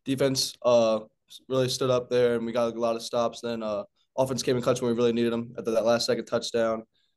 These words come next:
And then once again, that last play was a scary one. They, they had a little play set up where they try to run the, reverse the fields and all that kind of thing, but it was really good to get the win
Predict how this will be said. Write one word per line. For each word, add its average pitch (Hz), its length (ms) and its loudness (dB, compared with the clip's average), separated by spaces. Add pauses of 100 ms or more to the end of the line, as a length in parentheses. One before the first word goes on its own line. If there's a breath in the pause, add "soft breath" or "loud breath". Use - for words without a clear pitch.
(220)
And 104 100 -8
then 110 460 -6
once 131 160 0
again, 127 180 2
that 123 140 4
last 123 260 4
play 123 160 4
was 117 160 2
a 110 260 -2 (480)
scary 131 320 2
one. 120 160 2
They, 117 420 2
they 120 100 0
had 117 140 0
a 113 40 -8
little 117 320 0
play 127 260 -4
set 127 200 0
up 127 140 2
where 123 100 -4
they 117 120 0
try 120 160 -2
to 120 80 -2
run 123 160 -4
the, 120 120 -8 (220)
reverse 135 380 2
the 131 40 -8
fields 135 540 2
and 120 100 -2
all 123 120 4
that 120 180 2
kind 123 100 2
of 120 80 -6
thing, 120 220 -6
but 107 160 -4
it 110 60 -6
was 113 120 -4
really 120 160 0
good 117 180 -2
to 110 40 -8
get 107 160 -10
the 107 80 -10
win 110 320 -4